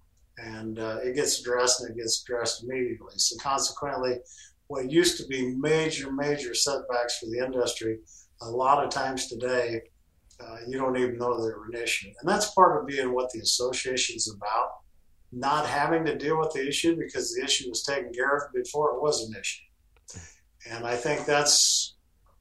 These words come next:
uh, that's just the world we live in. And,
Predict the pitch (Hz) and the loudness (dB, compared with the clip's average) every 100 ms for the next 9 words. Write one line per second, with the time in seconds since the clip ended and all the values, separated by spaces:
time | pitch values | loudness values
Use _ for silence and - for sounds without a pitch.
0 | _ - - - - - _ - - - | _ -18 -16 -16 -20 -20 _ -20 -12 -4
1 | 139 180 165 156 147 160 156 123 123 135 | 2 2 2 2 6 8 8 4 -2 -2
2 | 139 113 101 - 107 | -2 -4 -6 -10 -16